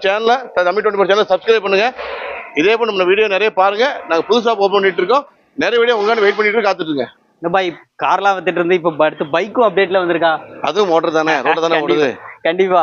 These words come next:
Speaker 1: அது ஃபோர் சீட்டர், இது டூ சீட்டர்.
Speaker 2: டூ சீட்டர்.
Speaker 1: அதனால அந்த வண்டி ஒரு புத்த, புதிய வண்டி.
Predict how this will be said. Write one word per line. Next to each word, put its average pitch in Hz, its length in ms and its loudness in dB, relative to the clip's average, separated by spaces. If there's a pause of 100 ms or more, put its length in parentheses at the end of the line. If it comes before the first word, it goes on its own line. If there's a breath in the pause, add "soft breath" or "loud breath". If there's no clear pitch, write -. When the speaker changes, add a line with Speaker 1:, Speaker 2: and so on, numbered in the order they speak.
(140)
Speaker 1:
அது 156 300 0
ஃபோர் 190 260 2
சீட்டர், 233 460 0
இது 190 240 2
டூ 214 140 4
சீட்டர். 139 500 0
Speaker 2:
டூ 254 140 2
சீட்டர். 165 340 -4
Speaker 1:
அதனால 165 320 2
அந்த 190 140 2
வண்டி 180 220 2
ஒரு 196 140 2
புத்த, 185 340 -2
புதிய 202 340 2
வண்டி. 214 260 0